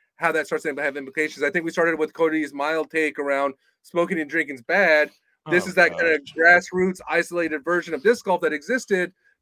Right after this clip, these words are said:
Speaker 1: ten years ago, five years ago, that's starting to change. And now with that change and with growing the sport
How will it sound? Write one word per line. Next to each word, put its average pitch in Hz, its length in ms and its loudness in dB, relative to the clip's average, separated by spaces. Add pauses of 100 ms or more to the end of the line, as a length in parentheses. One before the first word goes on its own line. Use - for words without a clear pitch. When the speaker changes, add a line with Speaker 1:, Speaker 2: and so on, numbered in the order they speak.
Speaker 1:
ten 170 180 0
years 160 220 -4
ago, 160 240 4
five 156 260 0
years 156 160 -4
ago, 156 240 2
that's 147 200 0
starting 151 300 -6
to 120 80 -16
change. 202 540 -8 (320)
And 147 140 -4
now 180 180 4
with 175 180 -2
that 156 220 0
change 208 520 0
and 147 180 -8
with 156 280 4 (420)
growing 175 360 2
the 147 100 -6
sport 202 600 0